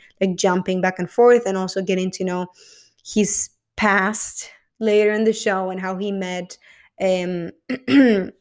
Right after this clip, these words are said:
Marie-André, et cetera. Um, the neighbor that I mentioned before, Nadine, plays a big role, um, because she's the one that tried to get, um, the embassies to do something about it, basically.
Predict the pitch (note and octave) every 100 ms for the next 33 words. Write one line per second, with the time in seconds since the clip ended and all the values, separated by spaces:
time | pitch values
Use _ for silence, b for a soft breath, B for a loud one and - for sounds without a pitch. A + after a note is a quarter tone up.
0 | - - G#3 G3+ G3+ F#3 F#3 F#3+ F#3 F#3
1 | - _ _ _ _ - - _ - G3+
2 | F3+ - - - _ - - b b b
3 | b b _ - A#3 A#3 A#3 A#3 A3+ A3
4 | A#3 B3+ C#4 D4 C4+ B3 A3+ A3 A3 G#3
5 | G#3 G3 G#3 G3+ G3+ G3+ F#3+ F#3+ A#3+ A#3+
6 | A3 G3+ F#3+ G3 G#3+ - - G3+ G3 G3+
7 | G3 - A3 F#3+ G3+ F#3 F3+ F3+ F3+ -
8 | _ F3+ F#3 F3+ F3+ F3 - _ _ _
9 | _ _ _ A3+ - - C4 C4 B3+ B3
10 | G#3 G#3 G3+ - - - - F#3+ F#3 F#3
11 | - - _ _ _ - _ _ - G#3
12 | A3 - A#3+ A#3 A#3+ A#3 - B3 C#4+ A#3
13 | F#3+ F#3 F3+ F#3 F#3 F3+ - F#3+ F3+